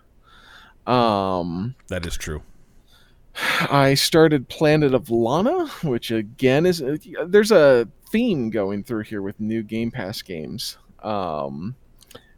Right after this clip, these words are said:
Speaker 1: and, uh, it is basically Inside and Limbo, except maybe not quite as dark. A lot less child killing than, say,
Speaker 2: <laughs>
Speaker 1: but not,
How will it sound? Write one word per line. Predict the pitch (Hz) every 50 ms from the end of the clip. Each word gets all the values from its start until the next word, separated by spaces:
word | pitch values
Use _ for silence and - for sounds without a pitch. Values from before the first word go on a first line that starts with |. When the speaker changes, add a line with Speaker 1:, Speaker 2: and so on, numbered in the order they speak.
| _ _ _ -
Speaker 1:
and, | 120 127 123 120 117 117 113 113 110 123
uh, | 117 113 107 104 -
it | - 117 143 139
is | 147 143 139 139 135 127 120 120 - - - - _ - _ _ _ _ _ _ _ _ _ _ _ _ _ - - _ _ - 135 139
basically | - 214 214 214 196 - 196 185 - 165 151 139 131 - -
Inside | 117 123 127 135 131 - - 127 127 127 127 127 123 123 123 123 113
and | 113 104 101 95
Limbo, | 92 110 120 120 120 113 117 117 117 113 113 113 110 110 110 113 117 - _ - _ -
except | 110 - - 117 101 -
maybe | 101 107 107 104 104
not | 104 104 98 101 107 - - _ _
quite | - - - 113 110 120 127 135
as | 135 139 -
dark. | - 139 135 135 139 139 - - - - - -
A | 180
lot | 170 185 202 - -
less | 139 135 135 -
child | - - - - 110 113 117 127 131 131 -
killing | - - 151 143 156 156 156 156 151 147 - -
than, | 143 143 143 143 147 165 170
say, | - 262 202 147 165 185 147 147 185
Speaker 2:
<laughs> | 175 -
Speaker 1:
but | - 151 160 165 175 180 185 185 185 180 - - - - - - - - - 254 294
not, | 302 359 403 392 320 220